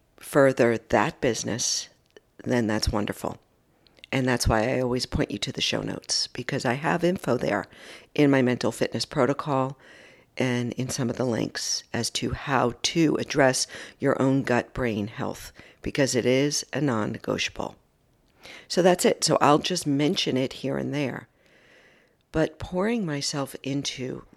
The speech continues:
this podcast is where I'm headed. And I want to be as raw, as honest, as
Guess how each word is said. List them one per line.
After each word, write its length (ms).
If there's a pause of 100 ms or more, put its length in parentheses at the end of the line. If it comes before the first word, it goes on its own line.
this 260
podcast 800 (1300)
is 300 (100)
where 420
I'm 100
headed. 420 (1400)
And 520 (140)
I 140
want 220
to 60
be 220
as 160 (100)
raw, 440 (960)
as 180 (140)
honest, 640 (720)
as 540